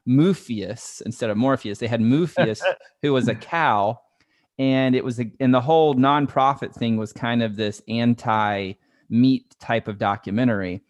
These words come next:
Speaker 1: So it's just kind of funny to have Morpheus, and I forgot what the other farm animals were and how they played into the storyline. But they had, they had that, that framework where they're using something familiar from popular culture.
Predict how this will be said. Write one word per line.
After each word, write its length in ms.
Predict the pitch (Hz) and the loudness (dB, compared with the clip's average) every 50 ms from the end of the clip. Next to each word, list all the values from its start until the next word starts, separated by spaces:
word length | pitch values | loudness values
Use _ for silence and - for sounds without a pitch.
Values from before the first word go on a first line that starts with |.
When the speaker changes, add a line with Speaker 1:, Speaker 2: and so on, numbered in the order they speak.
| _ _ _ | _ _ _
Speaker 1:
So 140 | - 139 135 | -4 -2 -2
it's 100 | 123 139 | -2 -4
just 140 | 135 - | -6 -4
kind 140 | - 131 - | -2 -2 -2
of 60 | - | -2
funny 260 | - - 127 123 120 107 | -2 -2 -2 -2 0 0
to 100 | 110 110 | -2 -2
have 400 | 110 104 104 101 101 98 - - - | 0 0 0 0 -2 -4 -6 -2 2
Morpheus, 720 | 117 120 127 135 139 127 - - 123 113 110 107 107 - - | 4 4 4 4 2 0 -4 -6 -6 -4 -2 -4 -4 -4 -4
and 120 | 107 107 | -4 -4
I 120 | 101 95 98 | -4 -6 -8
forgot 280 | - 123 117 113 82 | -6 -2 -2 -2 -2
what 100 | 104 104 | -2 -4
the 140 | - 82 - | -8 -8 -6
other 220 | 98 104 104 101 - | -4 -4 -4 -6 -6
farm 300 | - - 104 101 101 98 | -8 -6 -4 -4 -4 -4
animals 420 | 98 95 98 95 95 92 90 - | -4 -4 -4 -4 -6 -8 -8 -8
were 160 | 101 98 95 92 | -6 -6 -4 -4
and 100 | 95 95 | -6 -6
how 80 | 95 | -6
they 100 | 90 90 | -8 -10
played 220 | - - 98 90 90 | -10 -10 -10 -10 -8
into 140 | 98 92 | -10 -10
the 60 | - 107 | -12 -12
storyline. 640 | - - 113 110 107 101 98 92 85 87 87 - _ _ _ _ _ _ _ _ | -10 -8 -6 -6 -6 -6 -6 -6 -8 -8 -10 -12 _ _ _ _ _ _ _ _
But 180 | 131 135 98 131 | -2 0 2 2
they 140 | 139 143 | 2 2
had, 440 | 139 139 139 135 135 127 120 110 - | 2 2 2 4 2 2 0 -2 -2
they 140 | 127 127 131 | -2 0 0
had 200 | 131 131 123 113 | 0 0 0 0
that, 260 | 113 104 - - - _ | 0 -2 -2 -4 -8 _
that 260 | 113 107 104 - - | -4 -4 -4 -6 -8
framework 500 | - - 117 107 101 95 85 73 - _ | -8 -6 -6 -4 -4 -4 -6 -8 -10 _
where 220 | 95 95 92 85 - _ _ _ _ _ _ _ _ _ _ _ _ - | -8 -8 -8 -8 -10 _ _ _ _ _ _ _ _ _ _ _ _ -2
they're 120 | 127 127 123 | -2 0 2
using 360 | 123 131 131 120 135 120 110 | 4 2 2 4 2 2 2
something 340 | - 127 123 117 123 113 110 | 2 0 0 2 0 -2 -4
familiar 500 | - - 120 117 117 120 120 113 113 107 | -2 0 2 2 2 2 0 -2 -4 -4
from 160 | - 113 104 | -6 -6 -4
popular 400 | - 110 107 107 - 120 113 104 | -2 -2 -4 -2 -4 -6 -8 -8
culture. 580 | - - 107 104 101 - - 104 101 101 104 | -6 -6 -6 -6 -6 -6 -6 -4 -4 -4 -6